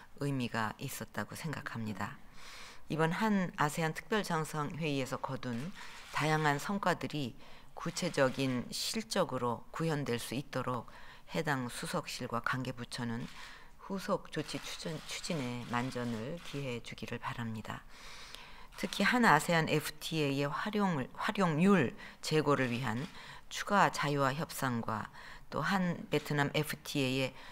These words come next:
조속한 비준 준비, 농어민에 필요한 대책 마련에 노력해 주기를 바랍니다.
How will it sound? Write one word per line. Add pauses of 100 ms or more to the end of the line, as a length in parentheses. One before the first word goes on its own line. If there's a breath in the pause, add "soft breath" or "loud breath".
(120)
조속한
비준
준비, (380 loud breath)
농어민에
필요한 (340 loud breath)
대책 (320 loud breath)
마련에 (440 loud breath)
노력해
주기를
바랍니다.